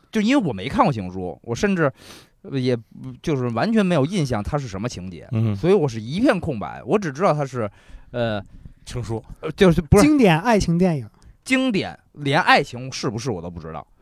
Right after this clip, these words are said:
Speaker 1: 然后呢，是一个很有名的电影。
Speaker 2: 电影，嗯。
Speaker 1: 我甚至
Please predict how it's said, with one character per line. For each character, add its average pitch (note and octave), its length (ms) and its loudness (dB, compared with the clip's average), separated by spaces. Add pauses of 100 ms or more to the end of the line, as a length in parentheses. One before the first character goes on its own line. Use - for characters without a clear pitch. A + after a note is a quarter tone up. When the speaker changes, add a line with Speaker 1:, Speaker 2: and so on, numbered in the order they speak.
(340)
Speaker 1:
然 A2+ 120 -2
后 A#2+ 120 0
呢， G2 60 -4
是 F3+ 180 0
一 F#3+ 40 4
个 F#3 80 4
很 C3+ 260 -2
有 D3 140 2
名 A2+ 220 0
的 G#3+ 100 6 (220)
电 F3 160 4
影。 G2+ 120 -4
Speaker 2:
电 C#3 180 6
影， G#2 80 -2 (160)
嗯。 A2 320 -6
Speaker 1:
我 E3 120 0
甚 G#3+ 340 0
至 G3 260 -2